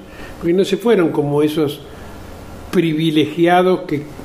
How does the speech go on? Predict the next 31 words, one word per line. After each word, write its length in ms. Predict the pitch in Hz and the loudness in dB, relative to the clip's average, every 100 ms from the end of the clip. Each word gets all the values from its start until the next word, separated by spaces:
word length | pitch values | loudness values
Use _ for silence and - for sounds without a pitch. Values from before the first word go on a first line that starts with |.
| - - - - | -14 -14 -14 -6
trabajan, 560 | 151 143 170 170 165 | 0 2 2 2 2
este, 240 | 151 139 151 | 2 0 -4
treinta 540 | 151 170 170 170 160 | 0 2 2 2 2
años 360 | 165 170 160 160 | 4 4 2 0
y 60 | |
prácticamente 800 | 147 175 170 - 147 147 160 160 | -2 -2 -2 -2 0 2 0 0
a 40 | 151 | 0
los 140 | 143 | 0
cincuenta 680 | 147 143 135 156 151 127 - - - - | 0 -2 0 -2 0 -4 -8 -16 -12 -6
están 280 | 147 160 156 | -2 0 2
jubilados. 680 | 151 147 147 127 117 - - - - - | 0 2 2 0 -2 -6 -12 -16 -16 -8
El 100 | 143 | 0
hombre 200 | 151 156 | 2 2
tiene 300 | 147 165 151 | 0 0 0
que 100 | 139 | 0
llegar 240 | 135 147 143 | 0 0 0
hasta 180 | 143 143 | -2 0
los 200 | 139 143 | 0 0
sesenta 400 | 139 147 139 143 | -2 -2 0 -2
y 80 | |
cinco. 520 | 143 214 185 - 135 - - - - - - - - - - | -2 0 0 0 -4 -8 -12 -16 -16 -16 -18 -16 -16 -16 -6
De 120 | 202 | -2
esos, 260 | 220 226 - - - - - - 156 | 4 4 2 -4 -14 -16 -16 -6 2
de 140 | 180 | 2
esos, 360 | 180 190 190 - - - - - - - - - - - | 2 0 -2 -8 -14 -16 -16 -16 -16 -16 -16 -16 -16 -6
el 200 | 170 151 | -2 -2
cuarenta 500 | 175 165 160 151 147 | 0 2 4 2 2
y 80 | 147 | 4
nueve 300 | 180 233 220 | 6 6 4
por 240 | 196 196 | 4 0
ciento 560 | 196 247 214 147 180 | 0 0 2 2 -2